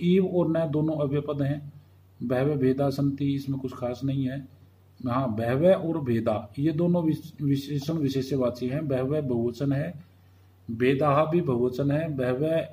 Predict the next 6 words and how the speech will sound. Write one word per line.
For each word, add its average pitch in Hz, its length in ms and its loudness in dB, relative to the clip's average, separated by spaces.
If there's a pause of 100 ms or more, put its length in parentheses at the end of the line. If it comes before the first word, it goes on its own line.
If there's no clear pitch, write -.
विशेषण 131 480 -2
है, 147 240 0
बहुत 127 340 -2
सारे, 139 320 -2
भेदाः 123 560 -2
भेद, 107 440 -6